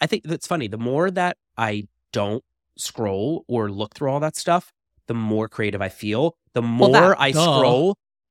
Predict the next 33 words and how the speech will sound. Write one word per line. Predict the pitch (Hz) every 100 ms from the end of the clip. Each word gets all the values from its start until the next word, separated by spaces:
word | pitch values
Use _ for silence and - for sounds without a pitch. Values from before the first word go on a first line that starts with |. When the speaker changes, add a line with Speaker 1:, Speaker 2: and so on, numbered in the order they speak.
| -
Speaker 1:
I |
have, | 135 139 127
I | 135
think | - 143
I | 135
get | 127
overwhelmed | 131 117 113 113 120
with | 113
so | - - 113
many | 135 175
ideas. | 170 180 190
Speaker 2:
Of | 143
Speaker 1:
I'm | 120
like, | 117
Speaker 2:
course. | 208 160 104
Speaker 1:
I'm | 131
like, | 117 - -
"Ugh, | 127 _ _ _ -
um, | 107 101 101 101 101 101 95
where | 107
do |
we | 135
go | 160
from | 180 202
here? | 110 85 - -
Like, | 135
what | 127
do | 151
we | 208
do?" | 123 90 131
You | 131
know? | 104
Speaker 2:
See, | 131 -